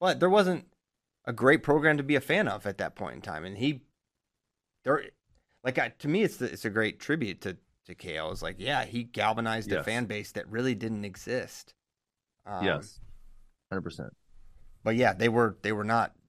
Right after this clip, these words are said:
Speaker 1: some nobody school. They were, they were legit, but not this giant that they are now. I, this isn't really a question. We already kinda touched on this, but I just thought this question was kinda funny how it was worded. Like, "What are the chances that mid-tier A's are getting six figures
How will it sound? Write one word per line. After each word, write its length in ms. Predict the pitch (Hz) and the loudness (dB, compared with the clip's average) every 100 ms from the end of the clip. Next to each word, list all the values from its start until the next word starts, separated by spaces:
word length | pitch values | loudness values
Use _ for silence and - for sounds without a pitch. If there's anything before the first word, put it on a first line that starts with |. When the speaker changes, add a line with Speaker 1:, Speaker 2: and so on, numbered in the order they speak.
| _ | _
Speaker 1:
some 280 | - 117 101 | -8 -6 -4
nobody 440 | 98 104 98 98 | -4 -2 -4 -4
school. 420 | 92 - 101 90 78 | -10 -12 -10 -10 -8
They 100 | 98 | -8
were, 180 | 85 - - | -8 -12 -16
they 100 | 101 | -14
were 100 | 95 | -14
legit, 400 | 73 85 78 - _ _ _ _ _ | -14 -12 -12 -14 _ _ _ _ _
but 160 | 71 - | -18 -10
not 240 | 98 - - _ _ _ _ _ _ _ _ _ _ _ | -8 -10 -16 _ _ _ _ _ _ _ _ _ _ _
this 180 | 95 - | -18 -12
giant 460 | - 98 92 69 | -4 -4 -4 -8
that 120 | 98 | -10
they 100 | 92 | -6
are 140 | 87 80 | -4 -4
now. 260 | 82 82 - _ - | -6 -10 -12 _ 4
I, 180 | 139 143 | 6 6
this 280 | 143 208 | 4 2
isn't 160 | 262 233 | 4 6
really 180 | 202 180 | 8 8
a 40 | |
question. 440 | - 151 151 180 143 | 10 8 8 2 6
We 140 | 175 | 8
already 180 | 185 139 | 8 6
kinda 300 | - 143 117 | 2 0 0
touched 300 | - 117 143 | 2 2 4
on 60 | |
this, 120 | 135 127 | -4 0
but 80 | |
I 40 | 113 | -2
just 120 | 110 | 2
thought 140 | 131 | 0
this 140 | 113 104 | 0 -8
question 440 | - 98 - 98 | -2 -2 -2 -8
was 220 | 95 95 - - - | -10 -12 -18 -20 -12
kinda 180 | 92 85 | -10 -8
funny 240 | 95 92 | -8 -6
how 120 | 98 | -6
it 20 | |
was 140 | 82 98 | -8 -8
worded. 240 | 92 87 101 | -6 -6 -6
Like, 120 | 95 - - | -10 -12 6
"What 100 | 143 | 6
are 40 | |
the 60 | 175 | 8
chances 300 | 180 156 139 | 4 2 -2
that 120 | 113 | 0
mid-tier 360 | 120 127 135 107 | 0 2 0 0
A's 300 | 117 113 110 | 0 0 -2
are 60 | |
getting 200 | 101 104 | -4 -6
six 300 | - 143 - | -4 -4 -4
figures 480 | - 131 117 113 107 | -2 0 0 -2 -4